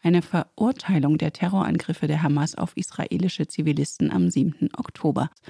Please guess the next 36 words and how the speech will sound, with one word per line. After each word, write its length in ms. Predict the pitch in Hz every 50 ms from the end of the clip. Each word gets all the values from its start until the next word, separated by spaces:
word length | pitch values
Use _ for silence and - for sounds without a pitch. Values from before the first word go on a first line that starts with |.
| - - - - - - - _ -
Trotzdem 500 | - - 190 - - - 269 269 269 262
stimmten 520 | - - - 190 185 214 226 233 233 214
die 280 | 190 180 170 165 156 139
Vetomächte 680 | 156 185 - - 214 202 196 180 175 - - 180 -
U 140 | - 160 143
S 180 | - 165 - -
A 200 | - 156 165 202
und 180 | 285 247 214
Großbritannien 720 | - - 175 156 - - 165 - - - 151 156 156 143 - - _ _ _
nicht 520 | 151 147 143 147 170 196 - - - - _ _ - _ _
gegen 380 | - 151 151 156 160 208 208 208
den 180 | 220 214 214
Text, 320 | - - 220 214 - - - - - - - _
sondern 400 | - - 196 190 185 190 196 196
sie 140 | 196 185
enthielten 480 | - 208 202 - - 247 214 - 143 135
sich. 340 | - - - - - - _ _ - - - - _ _
Rücken 260 | 254 - - 302 277 247
die 220 | 202 180 151 147
wichtigsten 520 | 190 233 - - 320 - - - - 226
Verbündeten 680 | 220 - 214 196 - 185 190 190 180 147 - - 139 147
damit 320 | 170 175 196 214 220 -
von 120 | - -
Israel 500 | - - 240 - - 240 - - 196 190 - -
ab? 280 | 269 247 208 - - - _ - - - - - _ -
Damit 320 | 208 214 240 240 214 214
hat 120 | 202 190
sich 140 | - 180 -
mein 300 | 196 160 160 175 208 220
Kollege 320 | - - 190 202 190 196 185
Paul 320 | - - - 156 143 143
Middelhoff 520 | 143 151 170 - 269 240 226 233 226 - _
beschäftigt. 720 | - 220 - - - - 185 - - - - 196 - - -
Grüß 240 | - - 320 311 -
dich, 200 | - 294 - -
Paul. 300 | - - 165 - 185